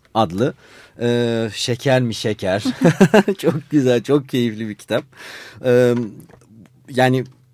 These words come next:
bu kitabı görmeniz lazım. Gerçekten görmeniz lazım. Bu, o kadar şirin kuzular, koyunlar, e, Doktor Mö, Kuçu amca diye bir bakkal vesaire var ki yani tipleri bunların, yani resim,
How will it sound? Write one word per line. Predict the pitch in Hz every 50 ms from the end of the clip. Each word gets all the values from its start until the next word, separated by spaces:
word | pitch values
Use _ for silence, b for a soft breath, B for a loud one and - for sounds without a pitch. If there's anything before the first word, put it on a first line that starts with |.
| _ _ _ _ - - -
bu | 143 165
kitabı | - - - 147 139
görmeniz | 147 147 139 127 120 123 120 117 107 87 95
lazım. | 90 82 80 78 92
Gerçekten | 131 127 104 - - 78 - 147 135 117
görmeniz | 101 113 101 95 92 87 82 80 78
lazım. | 80 69 73 73 90 98
Bu, | 104 - - 67 -
o | 123
kadar | 127 127 117 113 117
şirin | 104 - - 117 104 107
kuzular, | 98 - - 127 101 107 104 107 107 95
koyunlar, | - - 120 113 113 107 110 110 110 113 B B B B B B _ -
e, | 117 113 113 113 110 110 110 107 107 104 92
Doktor | 131 131 127 131 - - 131 131 120
Mö, | 117 117 123 123 123 117 113 120 - _ -
Kuçu | - 131 127 - 143 -
amca | 120 120 113 104 123 101
diye | 107 117 113
bir | 123 120
bakkal | 107 117 113 - - 120 110 107
vesaire | 113 123 123 - 127 117 110 107
var | 110 143 147 143
ki | - 101
yani | 92 95 95
tipleri | - 120 127 - - 123 120 113
bunların, | 107 117 117 113 104 - 73
yani | 82 - _ - - - - 90
resim, | 104 113 - - 127 101